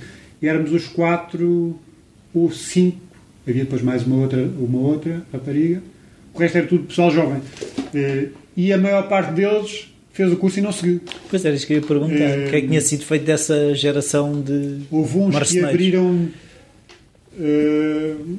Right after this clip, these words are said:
Speaker 1: uma coisa de restauro, mas depois houve outros que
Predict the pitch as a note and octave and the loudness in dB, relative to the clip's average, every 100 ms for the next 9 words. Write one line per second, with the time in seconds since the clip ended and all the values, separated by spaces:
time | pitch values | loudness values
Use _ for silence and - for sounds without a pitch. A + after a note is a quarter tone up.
0 | G#3+ D#3 D#3 D3 D#3+ D#3 D#3 - - - | -6 -4 -2 0 0 2 0 -4 -8 0
1 | G3 G#3+ G#3+ F#3+ - G3 F#3+ D#3 F#3+ - | 2 2 -2 -6 -4 2 2 2 0 -4
2 | - | -16